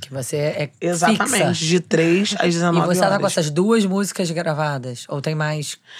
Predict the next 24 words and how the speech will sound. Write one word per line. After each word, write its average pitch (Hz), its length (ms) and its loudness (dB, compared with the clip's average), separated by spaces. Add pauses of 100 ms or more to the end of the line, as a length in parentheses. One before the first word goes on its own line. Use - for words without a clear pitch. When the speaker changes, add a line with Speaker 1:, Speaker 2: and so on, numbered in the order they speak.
(120)
Speaker 1:
coisa 165 160 0
Speaker 2:
Então, 214 400 6
Speaker 1:
lançada? 139 320 2
Speaker 2:
tem 233 400 4
a 233 80 4
minha 202 240 4
música 175 340 -2
agora, 160 380 0
que 170 120 -6
nós 160 220 0
lançamos 160 380 -4
há 160 60 -4
pouco - 260 -12
tempo, 160 320 -10
que - 80 -8
é - 20 -6 (160)
Pés 190 380 -2
no 190 80 -2
Chão. 143 560 -4 (720)
É 131 40 -6
uma 143 160 -2
música, 147 380 -4
assim, 151 320 -4
que, 151 460 -4